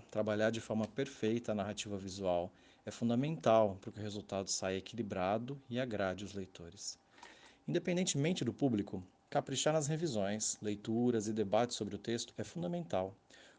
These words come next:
O livro passa por inúmeras provas, passa pelas mãos e olhos de muita gente antes de ser considerado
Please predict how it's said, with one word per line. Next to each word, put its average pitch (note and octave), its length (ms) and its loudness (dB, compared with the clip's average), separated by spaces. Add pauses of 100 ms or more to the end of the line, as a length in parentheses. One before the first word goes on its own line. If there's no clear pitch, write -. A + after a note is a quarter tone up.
O B2 60 -2
livro B2 380 2
passa B2+ 280 0
por C3 160 -4
inúmeras C3 520 2
provas, E2+ 640 -8
passa C3 240 0
pelas B2 300 2
mãos A2 420 4
e G#2+ 80 0
olhos G#2+ 360 4
de A2 120 -2
muita A#2+ 480 2
gente F2+ 420 -6
antes G#2 280 -4
de A2 40 -4
ser - 160 -2
considerado G#2 640 0